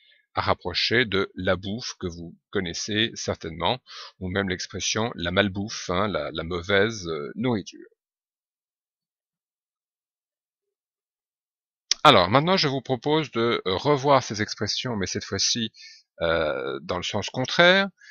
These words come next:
c'est-à-dire partir de la traduction, euh, plus classique et essayer de retrouver, euh, le message en français familier. Alors, je vous laisse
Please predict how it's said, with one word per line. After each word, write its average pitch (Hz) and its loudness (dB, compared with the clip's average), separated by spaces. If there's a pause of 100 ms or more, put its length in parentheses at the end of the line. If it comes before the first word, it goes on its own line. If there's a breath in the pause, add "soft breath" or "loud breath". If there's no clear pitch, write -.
(140)
c'est-à-dire 113 2
partir 131 4
de 95 2
la 90 4
traduction, 98 -2 (400 loud breath)
euh, 80 -4
plus 110 -6
classique - 0
et 127 6
essayer 143 4
de 139 2
retrouver, 113 2 (380 soft breath)
euh, 90 4
le 117 2
message 123 4 (340)
en 95 0
français 139 0
familier. 82 2 (560)
Alors, 87 0
je 131 0
vous 131 -2
laisse 107 4